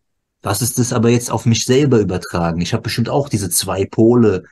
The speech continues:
so im Sinne von das Naheliegendste wäre das ganz von oben, so von den Chakras oder sowas, das, was halt von oben reinkommt und die Kraft von unten. Also da hätten wir dann diese ganze Thematik Kundalini und Shiva,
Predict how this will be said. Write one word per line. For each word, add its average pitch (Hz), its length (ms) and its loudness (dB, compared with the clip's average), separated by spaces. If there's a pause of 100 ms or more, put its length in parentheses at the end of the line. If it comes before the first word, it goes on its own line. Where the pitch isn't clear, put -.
so - 120 -8
im 92 140 -4
Sinne 95 180 -4
von 90 160 -6
das 87 120 -6
Naheliegendste 101 580 -2
wäre 101 100 2
das 95 140 -6
ganz 95 260 -4
von 95 220 -6
oben, 127 640 -2
so 87 220 -6
von 90 200 -6
den 87 160 -4
Chakras 101 560 -6
oder 95 160 -2
sowas, 101 400 -2
das, - 160 -8
was 98 140 -4
halt 98 120 -4
von 98 140 -6
oben 123 340 2
reinkommt 123 600 -2 (280)
und - 140 -4
die 113 80 4
Kraft - 340 -4
von 123 180 2
unten. 139 400 0
Also 80 160 -8
da 87 100 -4
hätten 98 200 -4
wir 98 60 -2
dann 98 140 -4
diese 92 160 -10
ganze 104 260 -4
Thematik 101 500 -2
Kundalini 104 680 4
und 90 120 -6
Shiva, 101 640 2